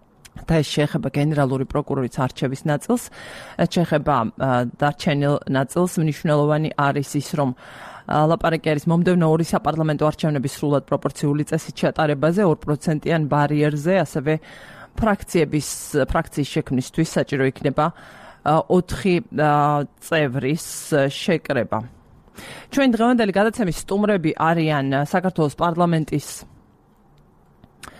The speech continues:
წევრები, ალუდა ღუდუშაური, ლევან იოსელიანი, პაატა მანჯგალაძე და, ა,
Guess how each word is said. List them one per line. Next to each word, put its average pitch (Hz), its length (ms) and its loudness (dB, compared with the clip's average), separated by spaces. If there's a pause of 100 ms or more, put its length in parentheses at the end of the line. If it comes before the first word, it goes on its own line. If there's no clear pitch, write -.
(460)
წევრები, 190 520 2 (200)
ალუდა 156 400 0
ღუდუშაური, 180 520 0
ლევან 165 300 2
იოსელიანი, 165 540 2
პაატა 160 320 0
მანჯგალაძე 165 840 2 (600)
და, 220 220 4
ა, 165 300 2